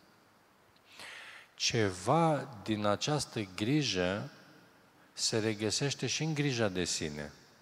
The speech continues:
Grija de sine traducându-se, de fapt, în emoțiile pe care le am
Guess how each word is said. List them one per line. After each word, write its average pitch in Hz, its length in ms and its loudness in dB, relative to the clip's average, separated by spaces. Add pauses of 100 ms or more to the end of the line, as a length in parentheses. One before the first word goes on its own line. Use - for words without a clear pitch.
(1120)
Grija 104 320 0
de 95 140 0
sine 117 320 0
traducându-se, 107 1000 0
de 92 160 -2
fapt, - 440 -2
în 95 280 -2 (300)
emoțiile 101 920 0
pe 92 200 -4
care 90 340 0
le 85 160 0
am 80 400 0